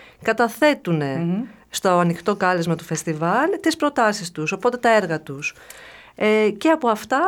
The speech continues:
Speaker 1: επίσης επιλέγονται κάποια. Ε, έχει τύχει φέτος, γιατί πο-, αυτό είναι ένα λόγος στη χρονιά και ένα λόγος με τις αιτήσεις,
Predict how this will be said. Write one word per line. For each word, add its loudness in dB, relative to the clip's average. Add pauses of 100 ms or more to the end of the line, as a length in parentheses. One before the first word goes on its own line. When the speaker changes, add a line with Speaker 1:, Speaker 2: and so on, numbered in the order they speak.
(140)
Speaker 1:
επίσης -2
επιλέγονται 0
κάποια. -2
Ε, 0 (320)
έχει 0
τύχει 0
φέτος, 0
γιατί -2 (420)
πο-, -4 (200)
αυτό 0
είναι 4
ένα 6
λόγος 2
στη -10
χρονιά 4
και 0
ένα 2
λόγος 0
με -2
τις -6
αιτήσεις, 0